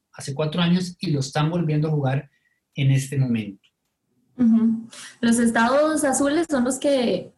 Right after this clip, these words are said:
Speaker 2: históricamente se han reconocido que simpatizan más con el Partido Demócrata, que son los de la costa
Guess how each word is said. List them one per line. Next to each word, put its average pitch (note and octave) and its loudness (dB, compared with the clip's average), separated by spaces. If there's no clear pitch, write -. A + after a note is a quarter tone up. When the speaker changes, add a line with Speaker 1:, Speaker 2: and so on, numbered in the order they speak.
Speaker 2:
históricamente A#3 2
se B3+ 0
han A3+ 2
reconocido A3+ 0
que A3 0
simpatizan G3 0
más A3 0
con A#3 4
el A3 2
Partido F#3 0
Demócrata, A#3 0
que G3 -10
son G#3 0
los G#3+ 0
de G#3+ 2
la F#3+ 2
costa A3+ 0